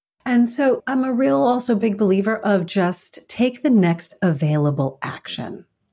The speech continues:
You know, that's the thing where we'll get caught up too. It's like we get into this sort of analysis paralysis or, "Oh gosh, I haven't done anything for a really long time and it's just gonna be too difficult," or, "Why bother?" And that's usually when we start to look at this giant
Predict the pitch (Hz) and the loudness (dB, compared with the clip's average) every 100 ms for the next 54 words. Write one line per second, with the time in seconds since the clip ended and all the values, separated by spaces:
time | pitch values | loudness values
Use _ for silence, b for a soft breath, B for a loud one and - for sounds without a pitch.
0 | _ 214 196 196 - - 208 190 175 170 | _ 0 2 0 0 -2 2 2 4 2
1 | 165 - - 160 147 - 240 180 - - | 2 -2 -2 -2 -2 -2 0 0 0 -4
2 | 170 170 180 175 175 165 170 156 151 143 | -2 0 -2 -4 -6 -4 -2 0 0 -2
3 | 143 156 - 277 294 285 277 262 247 247 | -4 -8 -4 0 2 0 0 0 2 0
4 | - 175 165 160 165 165 143 151 143 170 | -2 0 0 2 0 0 -2 -2 -2 0
5 | 262 262 262 247 240 233 233 220 214 208 | 2 4 2 2 -2 0 0 2 2 2
6 | 202 208 190 190 160 - 160 - 147 147 | 0 0 0 0 -2 -6 -10 -4 -4 -4
7 | - - 269 269 247 226 220 165 143 143 | -6 -4 -2 -2 0 0 0 -2 -2 -2
8 | 156 269 262 254 247 233 233 _ _ 233 | -2 -2 0 0 0 -2 -4 _ _ -4
9 | 233 233 233 - _ _ - 202 285 311 | -2 -2 -4 -8 _ _ -2 0 0 -2
10 | 208 196 269 359 381 392 370 277 254 240 | -4 0 2 2 2 0 2 2 2 2
11 | 240 - 220 214 202 208 226 233 233 190 | 0 0 -2 2 2 4 2 0 -4 -4
12 | 180 160 151 196 208 226 233 233 - | -4 -6 -4 -2 0 0 -2 -4 -8